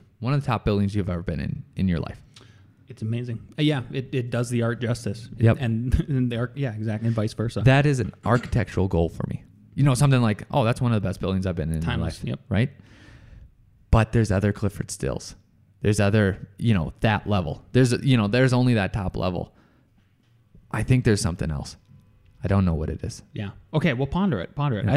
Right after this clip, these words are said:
Speaker 2: I, I think that's a good, that, that's the kind of why I left it as, as sort of the last one.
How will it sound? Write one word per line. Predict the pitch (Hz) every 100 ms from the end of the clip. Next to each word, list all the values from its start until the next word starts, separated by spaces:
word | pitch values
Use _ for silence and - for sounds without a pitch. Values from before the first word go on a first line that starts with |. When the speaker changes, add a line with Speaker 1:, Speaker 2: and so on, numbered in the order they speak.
| 151
Speaker 2:
I, |
I | 165
think | 175
that's | 175 147
a |
good, | 139 139 131
that, | 120 127
that's | 131 139
the | - 147
kind | - 147
of |
why | 139
I | 123
left | 123 -
it | 113
as, | 113 -
as | 113 107 - _ -
sort | - 135
of | 117
the | 107
last | 107 113
one. | 117